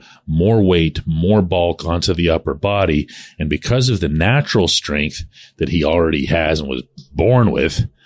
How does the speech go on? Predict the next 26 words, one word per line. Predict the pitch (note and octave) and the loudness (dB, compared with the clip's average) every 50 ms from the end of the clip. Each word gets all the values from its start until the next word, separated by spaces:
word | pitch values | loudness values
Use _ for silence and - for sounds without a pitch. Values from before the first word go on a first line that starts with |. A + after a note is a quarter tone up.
| _ - - - - _ _ - | _ -20 -20 -20 -20 _ _ -8
in | - E2+ D#2 | -4 -4 -2
his | C#2 D#2+ D2 C#2+ C2 - - - - - - - - E2+ F2 - | 0 0 0 0 0 -2 -2 -4 -6 -10 -12 -8 -6 -6 -6 -4
arms | F2 F2 F2 F2 F#2 E2+ D2 | -4 -2 -2 -2 -2 -2 -2
and | B1 C2+ | -2 -2
wrists, | D#2+ G2 G2+ F#2+ - | 0 0 0 0 0
he's | - - | -2 -2
gonna | - E2 D#2 D2 | -2 0 0 -2
have | C#2 - | -2 -2
the | - | -4
same | - - - D#2 D2 - | -4 -2 -2 -2 -2 -2
shot. | - - - A2 G#2 G#2 F#2+ - - - - - - - | -2 0 0 0 0 0 -2 -2 -6 -18 -20 -20 -14 -10
The | - | -6
same | - - - E2+ E2+ F2 | -4 -2 0 0 0 0
goes | F2 D#2 D#2 E2 D2+ - | 0 0 0 0 0 -2
for | - E2 | -4 -6
his | - - - - | -8 -6 -4 -4
skating. | - - G2+ G2+ F#2+ D#2 B1+ - | -2 0 0 2 2 0 0 -2
I | D#2 F2 A#2+ | -2 0 0
believe | A2+ A2+ G#2+ G#2 F#2+ E2+ | 2 2 4 4 2 2
that | E2 C#2+ | 2 0
his | F#2 E2+ - | 0 0 0
skating | - - F#2 F#2+ G2+ G2 F2 - | 0 0 0 2 2 2 2 0
stride | - - - D#2+ D#2+ D2+ C#2+ - | -2 -2 -2 -2 -2 -2 -4 -4
can | - E2 D2 | -6 -6 -6
become | D2 D#2 - - F2+ E2 D#2+ | -6 -8 -6 -4 -4 -4 -2
even | D#2+ G2+ G#2 F#2+ F2+ E2+ D#2 C#2+ C#2 | 0 0 0 0 0 -2 -4 -6 -10